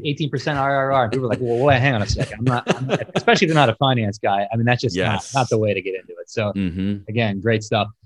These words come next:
Speaker 1: So I'm glad you mentioned, uh, your, your new book. I read your old book, which is phenomenal, by the way. Tell us about your latest and greatest.
Speaker 2: Well, we've got Creative Cash. Uh, this was written by our coach, Bill Ham. This is a great book.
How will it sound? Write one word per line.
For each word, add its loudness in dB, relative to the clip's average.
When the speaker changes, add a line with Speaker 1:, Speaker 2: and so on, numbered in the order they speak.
Speaker 1:
So 4
I'm 4
glad 6
you 4
mentioned, 0
uh, -2
your, -6
your -2
new 4
book. -2
I -2
read 0
your 0
old 0
book, -2
which -12
is -16
phenomenal, -4
by -6
the -8
way. -6
Tell 0
us -4
about 2
your -6
latest -6
and -20
greatest. -12
Speaker 2:
Well, 2
we've 4
got 0
Creative 4
Cash. 0
Uh, -4
this -2
was -4
written 0
by -2
our -4
coach, 2
Bill -2
Ham. -4
This -2
is -6
a -6
great 2
book. 2